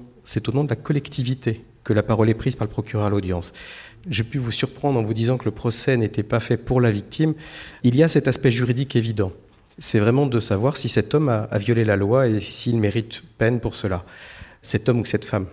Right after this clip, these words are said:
statistiquement, vous l'avez, euh, bien compris et vous le savez, euh, ce sont principalement des hommes qui sont condamnés pour des faits de,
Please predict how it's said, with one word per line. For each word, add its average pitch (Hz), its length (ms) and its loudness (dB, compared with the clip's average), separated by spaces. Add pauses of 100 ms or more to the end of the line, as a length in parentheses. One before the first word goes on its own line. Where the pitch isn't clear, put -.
statistiquement, 107 920 -2 (480)
vous 98 120 -4
l'avez, 98 320 2
euh, 92 140 0 (220)
bien 101 120 0
compris - 400 -4
et - 20 2
vous 101 100 -2
le 92 60 -4
savez, 120 560 -2
euh, 101 100 -4
ce 101 140 -6
sont - 160 -8
principalement 107 520 -2
des 101 220 0
hommes 107 360 0
qui - 100 -10
sont 107 100 -6
condamnés 98 320 0
pour 120 180 -6
des 98 100 -4
faits 120 200 -4
de, 95 120 -4